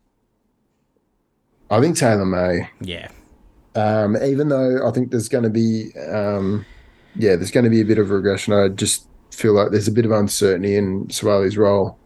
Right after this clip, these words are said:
Speaker 2: He's got the better base. Um, I'm big on Isaac Tungo, which means I've gotta be big on Taylor May.
Speaker 1: Mm.
Speaker 2: So, yeah, I do like both of them, especially if Suaalii
Speaker 1: Yeah.
Speaker 2: is playing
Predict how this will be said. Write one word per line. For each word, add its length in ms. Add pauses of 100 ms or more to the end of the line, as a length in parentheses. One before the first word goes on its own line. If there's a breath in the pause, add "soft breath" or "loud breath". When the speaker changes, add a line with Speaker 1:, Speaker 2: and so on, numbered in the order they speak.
(160)
Speaker 2:
He's 140
got 140
the 40
better 220
base. 640 (100)
Um, 440
I'm 160
big 200
on 140
Isaac 340
Tungo, 540
which 220
means 420
I've 160
gotta 220
be 100
big 240
on 100
Taylor 320
May. 440
Speaker 1:
Mm. 240 (120)
Speaker 2:
So, 280 (120)
yeah, 220
I 80
do 180
like 220
both 240
of 80
them, 300
especially 400
if 80
Suaalii 320
Speaker 1:
Yeah. 260
Speaker 2:
is 220
playing 500